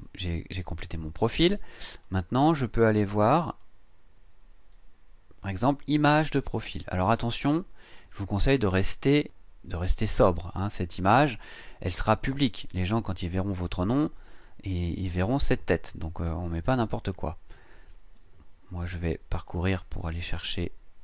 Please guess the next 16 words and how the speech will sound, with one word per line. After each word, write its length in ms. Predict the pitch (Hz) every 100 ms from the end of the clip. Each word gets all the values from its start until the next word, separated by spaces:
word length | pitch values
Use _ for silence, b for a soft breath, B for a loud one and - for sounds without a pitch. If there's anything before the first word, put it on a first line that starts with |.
| - - - -
une 140 | - 87
image 260 | 85 85
que 100 | -
j'ai 140 | 76 82
préparée 420 | - - 85 82
pour 180 | - -
ça. 280 | - 147 226 - - - - - - - - - - - - - - - b b b b b - - - - - - - - - - - - - - - - - - - -
Je 80 | -
vais 60 |
mettre 180 | 92 -
le 60 | 82
logo 220 | 82 87
de 80 | 85
l'établissement, 540 | 85 - - - 98
tout 100 | 117
simplement. 480 | - - - 95 175